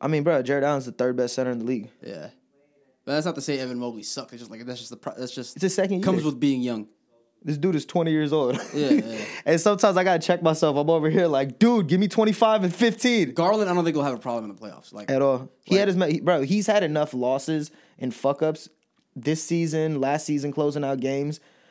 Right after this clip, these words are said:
Speaker 1: Like, as lo-
Speaker 2: Plus, he's, like, one of them point guards who's, like, sh-, pass first, playmaker, but also an elite scorer.
Speaker 1: Yeah.
Speaker 2: Those types of guards always play even better in the playoffs.
Speaker 1: Facts.
Speaker 2: John Wall, Chris Paul, uh,
Speaker 1: All the
Speaker 2: Steve
Speaker 1: alls.
Speaker 2: Nash,
Speaker 1: <laughs>
Speaker 2: uh, Jason Kidd.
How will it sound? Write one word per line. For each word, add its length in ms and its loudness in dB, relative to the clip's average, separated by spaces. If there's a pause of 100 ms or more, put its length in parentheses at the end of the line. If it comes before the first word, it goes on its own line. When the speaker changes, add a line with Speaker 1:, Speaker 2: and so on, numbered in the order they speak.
(160)
Speaker 1:
Like, 340 0
as 180 -4
lo- 120 -4
Speaker 2:
Plus, 280 -4
he's, 160 -8
like, 220 -6
one 80 -2
of 60 -2
them 100 -6
point 240 -8
guards 220 -6
who's, 100 -12
like, 200 -12 (520)
sh-, 160 -14 (140)
pass 320 -2
first, 320 -2 (160)
playmaker, 540 0
but 140 -6
also 300 -4
an 80 -4
elite 240 -8
scorer. 380 -4 (100)
Speaker 1:
Yeah. 360 2 (120)
Speaker 2:
Those 240 2
types 240 2
of 80 0
guards 340 2
always 360 2
play 320 -2
even 340 -2
better 160 -4
in 80 -8
the 80 -12
playoffs. 420 -18
Speaker 1:
Facts. 440 -10 (280)
Speaker 2:
John 280 -6
Wall, 240 -12
Chris 200 -6
Paul, 380 -8 (340)
uh, 460 -6
Speaker 1:
All 160 0
the 80 0
Speaker 2:
Steve 140 0
Speaker 1:
alls. 160 4
Speaker 2:
Nash, 440 -2
Speaker 1:
<laughs> 40 -8
Speaker 2:
uh, 480 0 (100)
Jason 300 -2
Kidd. 260 -2